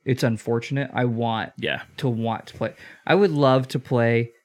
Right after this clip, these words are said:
Speaker 1: a couple rounds of Warzone and be like, "Hey, I need a break. Let's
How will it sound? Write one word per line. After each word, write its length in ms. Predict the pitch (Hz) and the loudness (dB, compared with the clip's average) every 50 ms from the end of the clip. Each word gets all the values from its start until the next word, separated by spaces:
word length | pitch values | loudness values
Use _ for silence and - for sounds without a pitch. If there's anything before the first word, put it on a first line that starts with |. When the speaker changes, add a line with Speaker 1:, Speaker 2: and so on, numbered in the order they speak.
| _ _ - | _ _ -6
Speaker 1:
a 80 | 123 | -6
couple 340 | 120 - - 117 - - 123 | -4 -2 -2 -2 0 0 0
rounds 500 | 117 117 113 110 110 110 110 113 117 - - | 0 2 0 0 0 0 -2 -2 -4 -6 -6
of 140 | - 117 | -6 -4
Warzone 640 | 107 113 113 110 110 113 120 127 123 127 131 131 127 - | -4 -2 -2 -2 -2 -2 0 0 0 0 0 -2 -2 -4
and 120 | - 120 113 | -4 -2 -2
be 100 | 117 113 | 0 0
like, 180 | 110 110 110 - | -2 -2 -4 -4
"Hey, 260 | - 127 120 120 117 | -2 0 2 2 2
I 20 | |
need 160 | 113 113 113 110 | 0 0 -2 -4
a 40 | 110 | -4
break. 420 | 104 98 113 113 110 113 - - | -4 -2 -2 0 0 -2 -2 -2
Let's 240 | 120 120 120 - - | -4 -4 -4 -6 -12